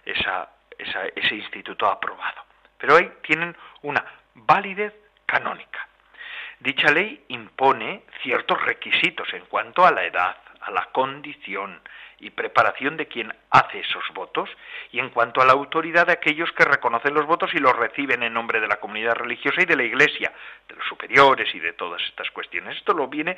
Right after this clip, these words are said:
especificado en la ley canónica. Los votos generalmente incluyen el voto de pobreza, el de castidad, consagrada y obediencia. Algunas órdenes religiosas tienen además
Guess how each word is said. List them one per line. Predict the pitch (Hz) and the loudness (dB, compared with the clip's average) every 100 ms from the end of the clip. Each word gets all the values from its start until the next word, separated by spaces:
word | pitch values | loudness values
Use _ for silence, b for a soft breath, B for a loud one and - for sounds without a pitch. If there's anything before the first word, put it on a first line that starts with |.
| B B | B B
especificado | 151 139 139 - 117 - 113 113 101 - 139 98 | 2 4 4 4 2 2 -10 -8 -2 6 6 4
en | 90 | -2
la | 78 | -4
ley | 85 82 | -4 -8
canónica. | - - - - - - - _ _ B B B B B | -8 -8 -8 -18 -10 -8 -8 _ _ B B B B B
Los | 139 175 | 4 4
votos | 220 160 170 - - | 2 6 6 6 2
generalmente | 120 120 139 151 175 190 | 0 4 4 4 0 -2
incluyen | 190 123 - 127 110 139 135 131 175 202 - _ | -2 -4 -10 -14 -8 -2 -2 2 0 -2 -18 _
el | 107 95 85 80 | -14 -12 -12 -12
voto | 78 92 - 92 | -12 -12 -10 -10
de | 101 | -8
pobreza, | - 107 110 113 - 143 190 | -8 -8 -6 -6 0 0 0
el | - | -6
de | 101 - | -8 -4
castidad, | 123 - 127 117 147 190 B B B B _ - | -4 -4 -4 2 2 2 B B B B _ 0
consagrada | 139 143 147 151 180 | 2 4 2 2 2
y | 185 | 2
obediencia. | 143 113 120 147 117 - 67 85 _ _ - B B B | 0 0 0 -4 -4 -12 -8 -10 _ _ -20 B B B
Algunas | 107 127 127 120 | -6 2 4 4
órdenes | 127 139 127 | 2 2 0
religiosas | 120 127 127 - 180 170 196 | 2 0 0 0 0 4 2
tienen | - 143 139 | 2 0 2
además | 127 131 | 2 4